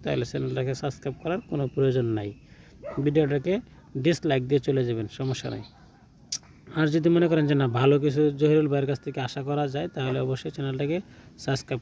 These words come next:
করে দিবেন, আমার পাশেই থাকবেন। তো আমি আবারও বলছি, আমার Facebook পেজের লিংক ডেসক্রিপশন বক্সে দেওয়া থাকবো, আপনারা চাইলে আমার সাথে কন্ট্যাক্ট করতে পারেন। আর আমি প্রতিনিয়ত লাইভে আসার চেষ্টা করি,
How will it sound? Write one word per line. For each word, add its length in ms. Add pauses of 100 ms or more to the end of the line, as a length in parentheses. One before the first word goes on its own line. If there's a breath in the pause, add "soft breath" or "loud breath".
করে 140
দিবেন, 280
আমার 260
পাশেই 300
থাকবেন। 420 (960 loud breath)
তো 80
আমি 200
আবারও 280
বলছি, 340 (140)
আমার 220
Facebook 460
পেজের 340
লিংক 180 (120)
ডেসক্রিপশন 380
বক্সে 240
দেওয়া 240
থাকবো, 320 (240)
আপনারা 280
চাইলে 300
আমার 140
সাথে 120
কন্ট্যাক্ট 420
করতে 180
পারেন। 240 (480 loud breath)
আর 340
আমি 200 (120)
প্রতিনিয়ত 540
লাইভে 400
আসার 260
চেষ্টা 260
করি, 240